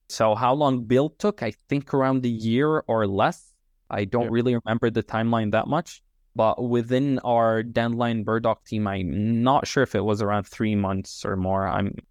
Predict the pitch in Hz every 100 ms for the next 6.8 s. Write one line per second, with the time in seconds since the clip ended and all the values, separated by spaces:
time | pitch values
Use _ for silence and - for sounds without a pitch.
0 | _ 120 120 120 92 87 95 - 101 101
1 | 104 98 - 107 110 107 107 107 110 -
2 | _ _ _ _ _ - 123 107 - _
3 | _ _ _ - 135 135 - - 135 143
4 | 139 139 - - 131 131 127 123 _ -
5 | 147 151 120 117 107 - 104 101 80 -
6 | - - _ _ - 110 107 98